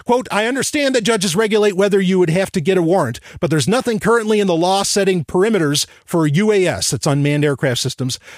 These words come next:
uh, qu-, end quote, a North Dakota lawmaker told Ross at a February hearing. Quote,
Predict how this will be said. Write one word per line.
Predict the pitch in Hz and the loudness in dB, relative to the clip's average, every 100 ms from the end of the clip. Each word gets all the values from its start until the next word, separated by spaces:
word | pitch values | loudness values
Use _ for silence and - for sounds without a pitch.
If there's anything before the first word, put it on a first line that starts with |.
| - | -8
uh, | 139 131 | -2 -2
qu-, | - 196 - | 0 -2 -2
end | 185 151 | -2 0
quote, | 165 123 | 0 0
a | 156 | -2
North | 156 185 - | 0 0 0
Dakota | 175 185 165 | -2 0 0
lawmaker | 156 180 165 147 | 0 0 0 -2
told | 151 151 127 | -2 -2 0
Ross | 127 127 151 | -2 -2 -4
at | |
a | 131 | -2
February | 131 120 123 156 | -2 -2 0 0
hearing. | 196 233 131 | 2 0 0
Quote, | 202 226 | 0 0